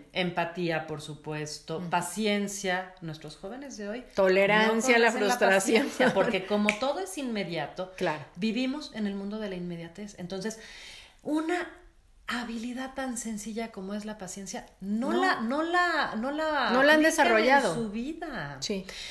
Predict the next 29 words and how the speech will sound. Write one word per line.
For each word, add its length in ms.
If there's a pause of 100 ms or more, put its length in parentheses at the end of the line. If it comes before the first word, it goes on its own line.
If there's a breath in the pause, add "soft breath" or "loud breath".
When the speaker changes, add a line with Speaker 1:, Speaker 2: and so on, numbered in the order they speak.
(200 loud breath)
Speaker 1:
Entonces, 440 (280)
todo 220
eso 160
es 120
fundamental 920
que 120
lo 160
desarrollemos, 800 (160 loud breath)
porque 220
al 60
final 220
de 80
cuentas 280
es 80
lo 100
que 80
va 60
a 20
hacer 160
la 80
diferencia 420
más 160
relevante. 400 (200)
Por 140
supuesto 480
que 100
en 160
su 280
vida, 320